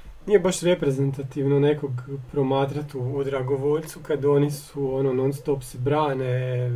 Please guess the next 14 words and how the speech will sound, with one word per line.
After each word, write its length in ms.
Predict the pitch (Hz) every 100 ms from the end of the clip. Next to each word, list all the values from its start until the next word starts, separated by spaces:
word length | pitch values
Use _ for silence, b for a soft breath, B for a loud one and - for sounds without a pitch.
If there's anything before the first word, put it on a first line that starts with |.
| 123
ako 220 | 127 143
im 140 | 135
prođe 360 | 135 165 135 143
koja 280 | 151 151 147
kontra 480 | 156 151 151 143 127
tu 160 | 139 143
i 120 | 127
tamo, 320 | 147 143 139
jak-, 280 | 135 135 127
jako 300 | 175 175 135
su 120 | 131
bili 340 | 135 151 170 160 B B B B B B -
baš 360 | 139 139 156 156
onako 520 | 143 143 147 160 139